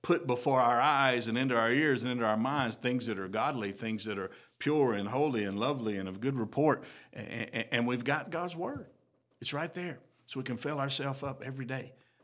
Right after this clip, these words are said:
with the Word of God. I wanna encourage you, if you've, uh, been feeling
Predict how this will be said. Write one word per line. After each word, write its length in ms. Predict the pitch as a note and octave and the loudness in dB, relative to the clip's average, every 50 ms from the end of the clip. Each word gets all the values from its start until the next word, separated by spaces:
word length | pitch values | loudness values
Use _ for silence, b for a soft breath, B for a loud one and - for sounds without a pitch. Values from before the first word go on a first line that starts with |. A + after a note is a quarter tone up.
| b _ | b _
with 260 | G#2 A2 B2 B2+ - | -2 -2 -2 -2 -4
the 80 | A2+ A2 | -4 -2
Word 220 | G#2+ A2+ A2 G#2+ | 0 0 0 0
of 80 | G#2 G2+ | -2 -4
God. 280 | G2+ G2 F#2+ F#2 F#2+ - _ _ _ _ _ _ _ _ _ B B B B B B B B | -4 -6 -6 -8 -10 -16 _ _ _ _ _ _ _ _ _ B B B B B B B B
I 60 | - | 2
wanna 180 | C3+ D#3+ D#3+ D3 | 4 4 6 4
encourage 440 | C3 C3 C#3 C#3+ D3 D3 C#3 C3 A#2+ | 4 4 4 4 4 4 4 2 0
you, 140 | B2+ A2+ - | 0 0 2
if 240 | A#2+ A#2 A#2 - | 0 0 0 -2
you've, 420 | B2 A#2 A2+ G#2+ G#2+ - - - - _ _ _ _ _ _ _ _ _ _ _ _ _ _ - | -2 -2 -2 -2 -4 -6 -10 -12 -16 _ _ _ _ _ _ _ _ _ _ _ _ _ _ -20
uh, 200 | B2 E2 - - E2 - _ _ - - D3+ | -18 -18 -16 -18 -20 -20 _ _ -20 -12 0
been 220 | C3 D#3 F3 F3+ D3+ | 2 4 4 4 2
feeling 760 | C3+ - - E3+ D#3+ E3 D3 C#3 C3 B2 A#2 A2 G#2+ - | -2 0 2 2 4 4 4 4 4 4 2 0 -2 -6